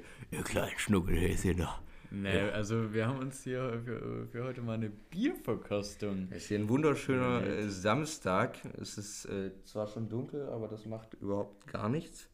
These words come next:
Speaker 2: Sechs Bier haben wir in der Auswahl, alle verschieden. So wird uns der Geschmack lieben.
Speaker 1: Auf der Zunge liegen.
Speaker 2: Auf der Zunge liegen,
Speaker 1: Ah
Speaker 2: ja.
Speaker 1: Gott, ähm, nee, aber wir haben uns ausgedacht, wir können es hier nicht besaufen, das, das, äh, können wir nicht machen.
Speaker 2: Deswegen trinken wir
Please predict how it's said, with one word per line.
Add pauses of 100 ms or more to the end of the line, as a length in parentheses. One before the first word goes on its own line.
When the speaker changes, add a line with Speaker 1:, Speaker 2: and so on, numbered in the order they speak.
(140)
Speaker 2:
Sechs
Bier
haben
wir
in
der
Auswahl,
alle
verschieden. (220)
So
wird
uns (480)
der
Geschmack (600)
lieben.
Speaker 1:
Auf
der
Zunge
liegen.
Speaker 2:
Auf
der
Zunge
liegen,
Speaker 1:
Ah
Speaker 2:
ja.
Speaker 1:
Gott,
ähm,
nee,
aber
wir
haben
uns
ausgedacht,
wir
können
es
hier
nicht
besaufen,
das,
das,
äh,
können
wir
nicht
machen. (380)
Speaker 2:
Deswegen
trinken
wir